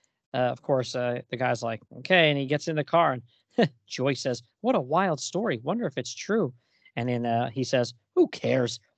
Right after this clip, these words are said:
I'm interested in the note from that girl gave me, though. Say, you know some foreign languages?" And it says, "I parked at Joyce's house, showed her the note, and slap." She slaps him right across the face and says, "You beast,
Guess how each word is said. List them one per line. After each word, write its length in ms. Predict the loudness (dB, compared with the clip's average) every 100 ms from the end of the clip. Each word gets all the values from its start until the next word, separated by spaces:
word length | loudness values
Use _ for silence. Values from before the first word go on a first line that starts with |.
| _ _ _
I'm 140 | 6
interested 380 | 6 6 0 -2
in 160 | -2 -2
the 40 |
note 220 | 0 0
from 160 | 0 -4
that 200 | -2 -2
girl 240 | 0 0 0
gave 180 | -4
me, 140 | -6 -6
though. 240 | -4 -4 -6 _ 0
Say, 340 | 6 8 6
you 140 | 2 0
know 140 | 0
some 180 | 0 -2
foreign 300 | 0 0 0
languages?" 640 | -4 -2 0 2 2 0 -12 _ _ _ _ -6
And 100 | -4
it 100 | -2
says, 340 | 0 0 0 -8 _
"I 100 | -2
parked 340 | -2 -4 -6
at 100 | -8 -4
Joyce's 360 | -2 -2 -4
house, 360 | 0 0 -2 -12 _ _
showed 240 | -4 -2
her 120 | -2
the 100 | 0 2
note, 260 | 2 2 0
and 340 | 0 0 0 -8 _ _
slap." 840 | -16 -10 -10 -8 0 6 6 6 0 _ _ _ _ _
She 300 | -20 -6 -2
slaps 580 | -2 -4 0 2 2 2
him 120 | 0 2
right 120 | 2
across 280 | 2 0 0
the 80 |
face 300 | -4 -4 -4
and 100 | -6
says, 240 | -6 -6 -6 _ _ _
"You 160 | -2 -2 0
beast, 380 | -2 -2 -6